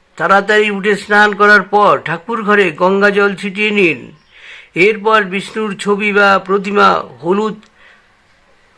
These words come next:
কাপড় পাতা চৌকির উপরে রাখুন। এরপর গঙ্গা জল দিয়ে নারায়ণের অভিষেক করে হলুদ ফুল ও তুলসী পাতা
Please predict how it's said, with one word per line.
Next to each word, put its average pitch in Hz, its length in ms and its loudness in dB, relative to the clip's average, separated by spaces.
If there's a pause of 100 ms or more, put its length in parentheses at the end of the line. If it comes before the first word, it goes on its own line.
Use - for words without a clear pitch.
(160)
কাপড় 202 500 0
পাতা 175 580 0 (320)
চৌকির 214 460 -4
উপরে 208 300 2
রাখুন। 202 580 -2 (1700)
এরপর 202 640 0
গঙ্গা 190 400 0
জল 214 260 0
দিয়ে 190 320 -2
নারায়ণের 190 540 2
অভিষেক 196 560 -4 (520)
করে 196 360 0 (120)
হলুদ 196 320 -4
ফুল 208 360 -4
ও 185 160 0
তুলসী 208 460 -8
পাতা 208 440 0